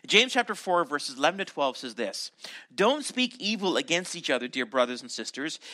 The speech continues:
If you criticize and judge each other, then you are criticizing and judging God's law. But your job is to obey the law, not to judge whether it applies to you.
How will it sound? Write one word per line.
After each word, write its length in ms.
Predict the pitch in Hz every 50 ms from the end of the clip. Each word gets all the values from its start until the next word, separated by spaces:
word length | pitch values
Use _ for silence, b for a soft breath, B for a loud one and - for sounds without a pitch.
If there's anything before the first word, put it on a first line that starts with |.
| B B
If 180 | B 185 180 190
you 80 | 208 170
criticize 720 | - - - 240 277 302 277 - 247 214 214 214 214 -
and 200 | 185 170 143 -
judge 320 | - 175 190 208 - -
each 160 | 156 151 - 135
other, 340 | 110 110 107 123 135 135 B B B B B
then 160 | 180 202 208
you 120 | 190 190
are 80 | 180 170
criticizing 880 | 170 - - - 214 233 254 - - 202 151 135 139 139 - 170 - -
and 140 | 165 165 165
judging 380 | - 147 135 127 131 165 160
God's 340 | - 117 107 113 120 - -
law. 300 | 175 214 262 233 - - _ _ B B B B B
But 140 | B 214 196
your 100 | 202 202
job 380 | - - 208 202 254 302 -
is 140 | - 240 - -
to 100 | 202 185
obey 300 | 160 135 208 233 269 285
the 120 | - 190
law, 280 | 151 135 127 131 127 127
not 260 | 139 170 214 - -
to 80 | 196
judge 380 | - - - 180 180 190 180 -
whether 180 | 151 139 135 147
it 80 | 147
applies 480 | 165 160 - - - 254 277 269 269 -
to 140 | - - 123
you. 200 | 107 95 -